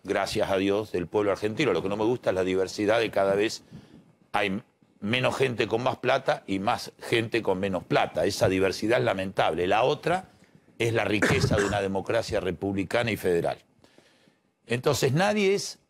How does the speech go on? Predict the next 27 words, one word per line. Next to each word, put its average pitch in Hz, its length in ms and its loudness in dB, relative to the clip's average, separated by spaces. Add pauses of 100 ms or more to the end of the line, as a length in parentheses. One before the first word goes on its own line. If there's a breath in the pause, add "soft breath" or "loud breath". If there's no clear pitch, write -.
(140)
el 120 180 -2
dueño 151 360 2
de 139 80 2
esa 127 180 -4
democracia, 113 760 -2
no 190 100 -2
solamente 208 440 2
porque 131 300 -2
sepamos 156 560 -2
que 143 120 0
no 147 120 -2
es 139 80 -2
bueno, 113 320 2
sino 190 240 -2
porque 208 160 2
los 160 140 4
datos 180 260 2
lo 156 80 2
demuestran. 185 460 -4 (420 soft breath)
El 139 140 2
justicialismo 170 680 2
nunca 202 420 2
había 165 280 2
perdido 160 480 2
legalmente 147 760 -2
una 135 140 -4
elección 120 560 -4